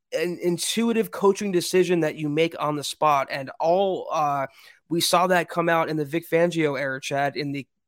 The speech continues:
clock mismanagement era, the timeout mismanagement era.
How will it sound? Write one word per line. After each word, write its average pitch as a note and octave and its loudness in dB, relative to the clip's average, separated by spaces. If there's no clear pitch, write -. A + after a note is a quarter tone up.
clock D#3 0
mismanagement D#3+ 0
era, D#3 2
the C#3 -6
timeout D#3 -2
mismanagement D#3 -4
era. D3+ -2